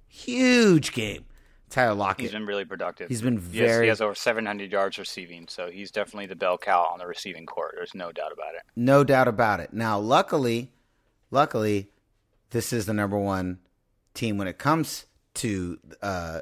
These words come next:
Speaker 1: when it comes to the pass. So I am,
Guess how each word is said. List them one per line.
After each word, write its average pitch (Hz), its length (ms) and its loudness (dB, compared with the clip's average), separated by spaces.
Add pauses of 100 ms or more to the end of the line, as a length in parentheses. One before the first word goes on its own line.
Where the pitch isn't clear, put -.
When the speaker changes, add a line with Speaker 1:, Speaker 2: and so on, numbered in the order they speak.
(140)
Speaker 1:
when 98 260 -10
it 82 60 -18
comes 151 220 -2
to - 40 -10
the 107 60 -4
pass. - 360 -2 (160)
So 107 440 4 (120)
I 131 180 6
am, 117 280 0